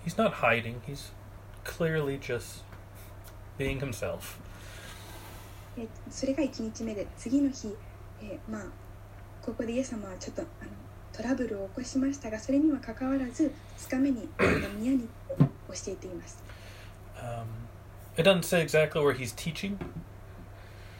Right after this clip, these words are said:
Speaker 2: なんか、ここでイエス様がどこで教えているかは言っていませんが。
Speaker 1: Uh, there's, I would s-, I would say he's probably teaching either in the court of the Gentiles or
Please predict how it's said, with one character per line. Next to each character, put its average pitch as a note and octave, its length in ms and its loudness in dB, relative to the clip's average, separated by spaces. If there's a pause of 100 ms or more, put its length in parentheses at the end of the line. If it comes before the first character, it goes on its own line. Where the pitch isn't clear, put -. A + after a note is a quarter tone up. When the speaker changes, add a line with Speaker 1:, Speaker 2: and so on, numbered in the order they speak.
(140)
Speaker 2:
な D4 60 4
ん - 40 2
か、 C4 100 -4
こ C4 60 -10
こ D#4 100 6
で D#4+ 260 8
イ D#4+ 60 4
エ F4+ 40 4
ス - 80 -2
様 A#3 140 2
が A3 80 -2
ど D#4 100 0
こ F4 80 2
で C4+ 100 4
教 A#3 60 -2 (140)
え B3+ 80 2
て C4 140 -2
い B3+ 100 2
る B3+ 80 2
か - 160 -8
は C4+ 240 2 (340)
言 - 80 -8
っ - 40 -12
て B3+ 80 -2
い A#3+ 80 0
ま A#3+ 100 -4
せ B3 160 -4
ん G3 100 -4
が。 F#3 80 -8 (1300)
Speaker 1:
Uh, A#2+ 340 -2
there's, B2 580 -2 (520)
I C3 80 12
would C3 140 6
s-, - 180 -6 (1700)
I D3 60 8
would C#3+ 120 8
say C#3+ 140 0
he's C3 120 0
probably D3 460 8
teaching C#3+ 540 -4
either C3 320 4
in B2 220 -2
the A#2+ 60 -2
court A#2+ 240 2
of A#2 60 -2
the A#2 60 -2
Gentiles A2+ 640 6
or A#2 260 6